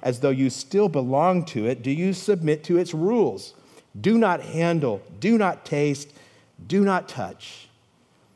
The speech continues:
Now, if you're marking in your Bible, you might want to circle rules and then underline all the do nots, because this is what most people think our faith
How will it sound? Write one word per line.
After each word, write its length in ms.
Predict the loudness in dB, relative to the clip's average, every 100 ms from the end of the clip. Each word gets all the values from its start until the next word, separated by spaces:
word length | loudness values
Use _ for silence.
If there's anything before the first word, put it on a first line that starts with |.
| _ _ -12
Now, 60 |
if 100 | -4
you're 80 | 0
marking 340 | 2 2 0
in 100 | 0
your 100 | 0
Bible, 320 | 2 2 2 0
you 100 | -2
might 160 | -2
want 140 | 0 -2
to 60 |
circle 400 | 0 0 0 -2
rules 400 | -2 0 2 2
and 100 | 0
then 160 | 0 -2
underline 580 | -2 -2 0 0 0 -2
all 240 | 0 0
the 120 | 0 -4
do 300 | -4 -4 -2
nots, 440 | -4 -4 -6 -8
because 440 | -8 -4 -4 -4 -14 -20 -20 _ -6
this 220 | -4 -4
is 100 | -2
what 300 | -2 -4 -12 -20 -6
most 340 | -2 -2 -4
people 260 | -6 -6 -6
think 440 | -6 -4 -4 -6 -12 -6
our 180 | -4
faith 560 | -4 -6 -4 -4 -8